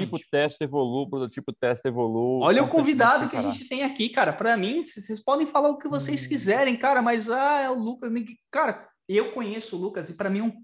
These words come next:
Speaker 2: puta de um convidado, cara. É um convidado de pesíssimo que a gente tem aqui. Vocês não têm ideia do conhecimento que esse cara tem, brother. E poder compartilhar o conhecimento e a história, a trajetória dele até aqui e que tem ainda muita coisa pra fazer na frente. Entendeu? Vocês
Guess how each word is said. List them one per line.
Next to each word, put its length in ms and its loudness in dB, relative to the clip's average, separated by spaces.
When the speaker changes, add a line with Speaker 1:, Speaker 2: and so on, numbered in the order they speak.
Speaker 2:
puta 340 -2
de 80 0
um 60 0
convidado, 580 -2
cara. 220 -8
É 20 -6
um 60 -8
convidado 320 -2
de 100 -6
pesíssimo 800 -6
que 80 -12
a 40 -8
gente 240 -10
tem 120 -8
aqui. 280 -14
Vocês 160 -8
não 60 -4
têm 180 -2
ideia 220 2
do 80 -10
conhecimento 420 -8
que 60 -12
esse 160 -14
cara 200 -4
tem, 280 -4
brother. 340 -8
E 80 -6
poder 260 -4
compartilhar 500 0
o 80 -2
conhecimento 500 -4
e 40 2
a 40 4
história, 380 2
a 40 -2
trajetória 640 -2
dele 380 -2
até 320 -2
aqui 400 -8
e 60 -12
que 140 -14
tem 260 -2
ainda 260 -2
muita 460 2
coisa 260 -2
pra 140 -10
fazer 260 -8
na 100 -8
frente. 460 -12
Entendeu? 360 -6
Vocês 140 -6